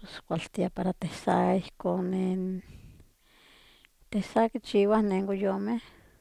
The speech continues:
mas patioh monamaka nen kohtzitzin, porque, pues, mas takuawak kowit.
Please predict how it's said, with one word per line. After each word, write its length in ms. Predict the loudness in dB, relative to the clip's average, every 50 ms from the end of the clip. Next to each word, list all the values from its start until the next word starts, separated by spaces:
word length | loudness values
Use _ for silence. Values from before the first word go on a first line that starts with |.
| _ _ _ _ -20 -20 _ _ -8
mas 180 | -6 -6 -6 -4
patioh 460 | -4 -4 -2 0 2 2 2 2 2
monamaka 520 | 0 0 2 2 2 2 0 0 0 0
nen 300 | 0 0 0 -2 -2 -2
kohtzitzin, 680 | -2 -4 -6 -4 -4 -6 -6 -6 -4 -2 -2 0 0 -2
porque, 280 | -6 -10 -8 -8 -8 -8
pues, 220 | -8 -10 -10 -6 -4
mas 200 | -4 -4 -4 -2
takuawak 480 | -4 -4 -2 0 0 0 0 0 -2 -6 _
kowit. 340 | -10 -8 -8 -8 -8 -8